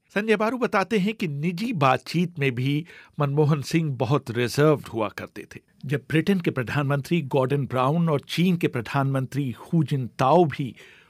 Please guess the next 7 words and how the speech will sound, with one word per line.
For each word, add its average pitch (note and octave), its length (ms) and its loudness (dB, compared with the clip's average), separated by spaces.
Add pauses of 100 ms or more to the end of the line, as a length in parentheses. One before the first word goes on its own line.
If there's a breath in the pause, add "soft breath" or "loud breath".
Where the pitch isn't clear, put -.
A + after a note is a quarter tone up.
(100)
उनकी D3+ 240 0
तरह C3+ 280 0 (120)
कम D#3+ 220 2
बातूनी B2 500 -4
हों, C3+ 280 -2 (380 loud breath)
तो D#3 80 0
बातचीत D3+ 600 -2